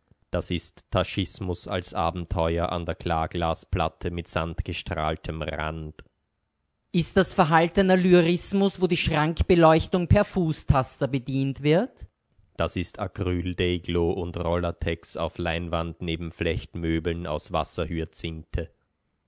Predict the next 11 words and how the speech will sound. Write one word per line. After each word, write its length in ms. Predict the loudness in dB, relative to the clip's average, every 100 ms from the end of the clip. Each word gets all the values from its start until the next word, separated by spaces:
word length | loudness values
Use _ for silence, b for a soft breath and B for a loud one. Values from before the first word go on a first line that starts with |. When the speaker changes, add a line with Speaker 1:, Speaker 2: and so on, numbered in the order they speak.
| _ _ -4
Speaker 2:
Ist 260 | -2 0 2
das 160 | 2
dramatisierte, 960 | 4 4 4 4 2 2 2 2 4 2
zu 180 | 6 8
höchster 380 | 8 6 0
Farbintensität 1200 | 2 4 2 0 -2 -2 0 0 0 2 4 2 0
gesteigerte 640 | 0 4 6 6 2 4
Weiterführung 880 | 4 4 2 0 4 6 6 2 0
vor 160 | 0
dem 180 | 2 2
Kussentisch? 1080 | 2 2 2 -2 -2 -2 0 -2 -4 -14 -18